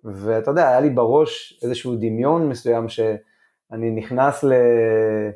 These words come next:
לאיזשהו כנס, וכולם שם יהיו, אתה יודע, עם רסטות, והכל יהיה ישן,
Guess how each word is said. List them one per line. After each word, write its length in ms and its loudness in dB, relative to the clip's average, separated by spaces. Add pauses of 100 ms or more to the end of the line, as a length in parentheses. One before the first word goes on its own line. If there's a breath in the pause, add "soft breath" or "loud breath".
(640)
לאיזשהו 460 -2
כנס, 420 2
וכולם 440 0
שם 260 -2
יהיו, 400 2
אתה 140 2
יודע, 140 2
עם 140 -2
רסטות, 600 0
והכל 340 0
יהיה 160 4
ישן, 500 0